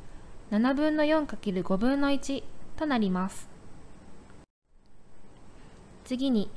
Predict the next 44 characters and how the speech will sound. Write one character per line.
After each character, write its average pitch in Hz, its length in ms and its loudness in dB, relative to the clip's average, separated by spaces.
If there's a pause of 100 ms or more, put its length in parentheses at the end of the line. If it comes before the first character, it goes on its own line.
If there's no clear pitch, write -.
(320)
計 285 220 2
算 294 240 4
を 294 40 2
し 285 140 -4
ま 269 180 2
す。 - 200 -8 (1300)
分 294 180 4
数 320 240 2
同 330 160 10
士 311 120 2
の 220 120 4
掛 202 140 -2
け 220 120 2
算 202 220 2
は、 185 160 0 (560)
分 285 180 6
母 302 140 8
同 294 160 8
士、 - 260 2 (380)
分 254 180 4
子 269 160 0
同 254 160 4
士 185 220 0
を 180 100 -2 (380)
か - 120 -4
け 339 120 4
て 262 140 4
計 226 200 2
算 220 240 4
す 233 140 2
る 226 80 4
の 214 120 4
で、 180 200 0 (720)
途 226 100 -2
中 226 220 4
式 185 260 0
は 180 160 2 (400)
こ 147 120 0
の 190 120 4
よ 339 160 8
う 311 40 8
に 240 100 6
な 202 100 6
り、 170 160 -2